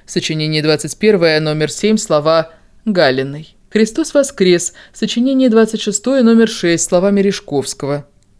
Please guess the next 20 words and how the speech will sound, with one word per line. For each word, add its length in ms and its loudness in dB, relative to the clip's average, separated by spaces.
У 80 0
моего 280 4
окна. 420 0
Сочинение 560 -4
двадцать 320 -2
шестое, 400 0
номер 300 -2
десять. 440 -2
Слова 580 0
Галиной. 720 0
Ночь 380 -2
печальна. 800 -2
Сочинение 560 -4
двадцать 320 -2
шестое, 420 0
номер 300 0
двенадцать. 760 0
Слова 720 0
Бунина. 680 -4
Вокалис. 720 0